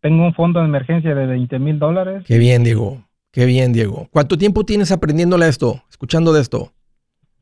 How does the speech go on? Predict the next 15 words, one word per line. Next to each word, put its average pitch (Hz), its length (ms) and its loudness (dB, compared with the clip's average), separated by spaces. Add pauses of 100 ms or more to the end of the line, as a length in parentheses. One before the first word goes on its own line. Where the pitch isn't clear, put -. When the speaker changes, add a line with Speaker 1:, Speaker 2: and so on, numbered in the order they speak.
(100)
Speaker 1:
Ah, 190 800 -2
desde 170 400 -2
que 190 120 -6
me 190 180 0
vine, 226 680 0
yo, 208 420 0
yo 180 140 -2
me 185 100 -2
emigré 170 320 2
aquí 175 200 -6
en 185 320 -2
el 135 360 -2
año 156 240 0
dos 131 220 -4
mil 147 220 -2